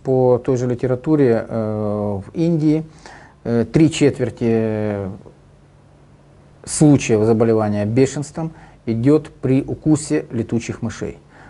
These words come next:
То есть это не укусы крупных животных, а это укусы летучих мышей, которые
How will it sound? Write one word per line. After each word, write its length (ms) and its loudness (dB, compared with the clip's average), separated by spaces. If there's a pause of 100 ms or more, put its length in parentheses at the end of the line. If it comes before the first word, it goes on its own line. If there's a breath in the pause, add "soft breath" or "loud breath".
(160)
То 140 0
есть 200 -2
это 320 2
не 1300 -2
укусы 440 -2
крупных 360 0
животных, 440 0
а 60 2
это 200 4
укусы 320 0
летучих 460 -2
мышей, 280 2
которые 680 2